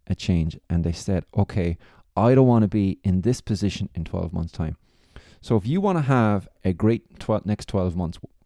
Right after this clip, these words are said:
wherever you're listening to this, then you need to re-, self-reflect on what I've discussed here and ask yourself, "Am I doing these things? Am I doing the wrong things? Or do I have a plan in place? Do I know my numbers? Do I have a marketing plan, et cetera? And if I don't,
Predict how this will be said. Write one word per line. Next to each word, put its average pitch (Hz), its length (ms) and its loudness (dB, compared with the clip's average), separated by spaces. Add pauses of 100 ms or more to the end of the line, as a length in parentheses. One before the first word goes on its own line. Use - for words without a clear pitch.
(100)
wherever 117 520 2
you're 104 180 2
listening 92 320 -2
to 87 100 -6
this, 80 300 -6 (520)
then 190 160 4
you 190 120 4
need 147 200 0
to 110 260 4
re-, 98 220 -2
self-reflect 117 840 -4
on 95 80 -2
what 92 220 0
I've 101 240 2
discussed - 460 -4
here 78 260 0 (720)
and - 180 -4
ask 139 320 2
yourself, 92 460 2 (200)
"Am 120 200 2
I 110 120 6
doing 98 260 4
these 90 240 0
things? 113 480 -2 (200)
Am 85 80 -2
I 87 60 0
doing 107 140 4
the 90 100 4
wrong 110 380 4
things? 95 420 0 (340)
Or - 160 -10
do 113 180 4
I 107 60 6
have 101 160 2
a 95 60 -2
plan 95 300 0
in 87 100 0
place? 85 260 -2
Do 92 140 -2
I 80 60 2
know 90 200 4
my 101 140 4
numbers? 90 400 2 (240)
Do - 100 -16
I - 40 -14
have 104 160 0
a 104 40 4
marketing 95 380 0
plan, 87 240 -2
et 82 100 -4
cetera? - 300 -4
And 90 160 0
if - 100 -6
I 95 120 2
don't, 104 340 6